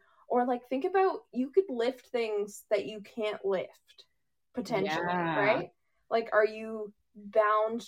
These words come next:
Speaker 1: to the limit of your strength of your physical body?
Speaker 2: Mm-hmm.
Speaker 1: Right? Like, maybe you could lift a car with your mind.
Speaker 2: Yeah, that's true.
Speaker 1: Right? So the idea that you could actually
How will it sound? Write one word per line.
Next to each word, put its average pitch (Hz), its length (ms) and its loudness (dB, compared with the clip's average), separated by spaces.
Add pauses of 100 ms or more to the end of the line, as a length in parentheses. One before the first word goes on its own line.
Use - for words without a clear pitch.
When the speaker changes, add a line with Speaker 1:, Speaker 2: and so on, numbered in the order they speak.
Speaker 1:
to 233 120 -8
the 196 400 0
limit 196 420 0
of 196 160 -2
your 196 120 -6
strength 196 420 -4
of 190 120 -6
your 202 160 0
physical 254 460 -2
body? 392 880 -2
Speaker 2:
Mm-hmm. 175 280 0 (260)
Speaker 1:
Right? 240 260 2
Like, 214 240 0
maybe 214 320 0
you 254 200 0
could 254 240 -8
lift 220 260 -2
a 220 60 0
car 220 600 0 (120)
with 208 200 -4
your 180 120 -4
mind. - 500 -8 (840)
Speaker 2:
Yeah, 160 420 2
that's 175 220 -2
true. 208 160 0
Speaker 1:
Right? 349 320 2 (720)
So 247 460 0 (120)
the 247 140 -2
idea 240 600 2
that 220 180 2
you 220 100 -10
could 220 200 -8
actually 196 840 -2